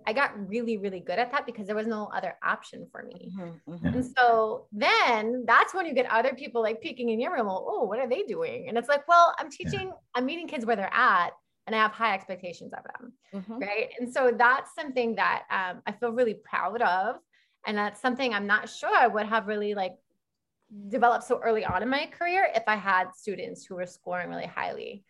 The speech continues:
Speaker 1: on exams.
Speaker 3: Yeah, and we were encouraged to think that way. Again, we had this amazing school. We were a member of a consortium of several schools in New York City where we didn't even subscribe to standardized tests. So our kids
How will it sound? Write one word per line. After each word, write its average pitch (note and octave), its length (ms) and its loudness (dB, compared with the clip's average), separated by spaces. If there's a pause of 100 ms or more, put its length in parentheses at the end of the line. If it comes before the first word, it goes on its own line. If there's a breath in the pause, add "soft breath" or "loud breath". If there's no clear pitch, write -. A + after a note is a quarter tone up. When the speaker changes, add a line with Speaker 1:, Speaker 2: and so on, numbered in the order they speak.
(280)
Speaker 1:
on - 280 -6
exams. E3+ 500 -4 (960)
Speaker 3:
Yeah, G2+ 360 2
and C3+ 160 12
we D#3+ 100 12
were B3 140 12
encouraged C#3 680 8
to A#2 100 6
think C#3 280 0
that F#2 180 2
way. F2+ 220 -2
Again, G2 420 0
we A2+ 80 2
had G#2+ 220 -2
this G2+ 200 -4
amazing G2+ 420 0
school. G2+ 500 -4 (320 soft breath)
We A#2 120 2
were A#2+ 100 6
a A2+ 40 6
member B2 320 6
of G#2+ 120 2
a G#2+ 40 -2
consortium G#2+ 640 -4
of F#2+ 80 -6
several A2 240 -2
schools G#2 280 -4
in G#2 80 4
New G2+ 60 4
York G2 120 -4
City G2+ 380 -4 (260 soft breath)
where A2+ 480 4
we A2+ 240 0
didn't D#3 200 2
even D3+ 180 2
subscribe A2 480 -2
to F#2 100 -12
standardized F2 500 -8
tests. - 240 -14
So - 80 -6
our A2 100 0
kids A2+ 380 -4